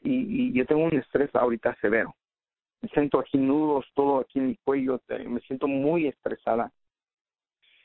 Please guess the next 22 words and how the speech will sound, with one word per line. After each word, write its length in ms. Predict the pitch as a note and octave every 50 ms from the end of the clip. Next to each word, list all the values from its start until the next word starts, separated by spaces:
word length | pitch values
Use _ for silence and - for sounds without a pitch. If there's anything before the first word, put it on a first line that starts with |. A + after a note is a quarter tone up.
| _ _ _ _ _ _ _ _ _ _
Le 100 | - C3 C3+
digo, 160 | D3 C#3 C#3
"Mire, 280 | C3 C#3+ D#3+ D3+ C3 - _ _ _ _ _ _ _ _ _ _ _ -
agárrese 540 | A#2 A#2 A2 C3 C3+ C#3+ D3+ D3+ - -
el 60 | B2+ A#2+
Stress 280 | - - - C#3 -
Pack, 180 | - - C#3 - _ _ _ -
le 100 | A2+ A2+
va 100 | A2 B2
a 40 | B2
ayudar". 300 | A#2 - - - - - - _ _ _ _ _ _ _ _ _ _ _ _ _ _ _ _ _ _ _ _ _ _ _ _ _ _ _
Ella 220 | B2+ C3 C#3+ D3+
me 140 | D3+ D3 C#3
comentó 380 | - C3 B2+ A#2+ A#2 - C#3 C#3+
la 80 | C#3+
otra 180 | C3+ C3+ C3+ B2+
vez 100 | B2+ -
que 100 | _ C#3+
fue 140 | - - C#3
a 20 |
la 80 | D3 D3
compañía 420 | - D#3+ D3 E3 D3 D3 D#3 F3+